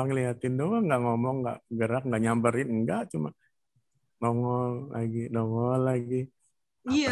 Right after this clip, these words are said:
Speaker 1: sih?
Speaker 2: jadi,
Speaker 1: Ya,
Speaker 2: eh, di-,
Speaker 1: orang
Speaker 2: dia, heeh, dia tuh kepo, "Nih orang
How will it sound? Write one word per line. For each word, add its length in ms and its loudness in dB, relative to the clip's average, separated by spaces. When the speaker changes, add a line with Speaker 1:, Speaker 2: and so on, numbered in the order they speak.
Speaker 1:
sih? 140 0
Speaker 2:
jadi, 120 -2
Speaker 1:
Ya, 80 -4
Speaker 2:
eh, 180 -2
di-, 160 -4
Speaker 1:
orang 80 -2
Speaker 2:
dia, 140 2
heeh, 240 4
dia 180 -2
tuh 160 -4
kepo, 380 0
"Nih 260 -2
orang 160 -2